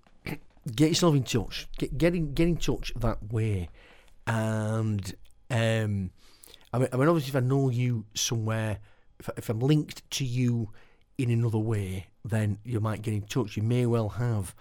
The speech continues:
my email address, or you might have my mobile number, Facebook, WhatsApp. You may be, may be able to contact me on another platform. But if you can't, uh, well,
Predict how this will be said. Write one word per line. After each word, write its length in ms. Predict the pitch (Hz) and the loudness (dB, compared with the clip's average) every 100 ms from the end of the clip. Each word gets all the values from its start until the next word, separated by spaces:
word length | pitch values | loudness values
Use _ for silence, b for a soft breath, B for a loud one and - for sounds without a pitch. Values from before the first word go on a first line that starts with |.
| B B B | B B B
my 320 | - 104 104 104 | -4 0 0 -2
email 400 | 123 110 107 104 | -4 -2 0 0
address, 520 | 98 98 104 90 - - | -2 -2 -2 0 -4 -4
or 400 | - 104 104 101 B B - | -4 -2 0 -2 B B -10
you 80 | 98 | -4
might 320 | 104 107 107 | 0 -2 -2
have 360 | 107 104 101 - | -2 -2 -4 -4
my 340 | 110 101 98 | -4 -2 0
mobile 420 | 101 110 107 110 107 | 0 0 0 0 0
number, 420 | 104 107 107 101 B B | 0 0 0 -2 B B
Facebook, 760 | - 117 110 104 113 107 104 104 - | -4 0 0 -2 -2 0 0 -2 -6
WhatsApp. 480 | 107 104 - 107 98 | -4 -4 -4 -4 -2
You 100 | 110 | 0
may 180 | 120 120 | 2 2
be, 240 | 113 117 B B - | 2 0 B B -4
may 240 | 120 131 | 0 2
be 180 | 123 131 - | 2 -2 0
able 320 | 131 123 104 | 2 2 -2
to 120 | 110 | -6
contact 520 | 104 113 104 110 - 117 | -4 -2 -2 -4 -4 -2
me 260 | 110 101 - - _ - - _ _ - - | 0 -2 -8 -20 _ -20 -20 _ _ -16 -4
on 140 | 123 120 | 2 4
another 240 | 117 113 | 4 2
platform. 560 | 107 127 135 - 117 98 B B - | 0 0 0 0 -2 -2 B B -6
But 80 | 143 | -4
if 60 | |
you 60 | 143 | -2
can't, 640 | - 202 127 92 - - - - - - | 2 4 4 0 -6 -8 -8 -10 -14 -8
uh, 120 | 120 - _ | -8 -8 _
well, 320 | 139 131 131 | -8 -2 -4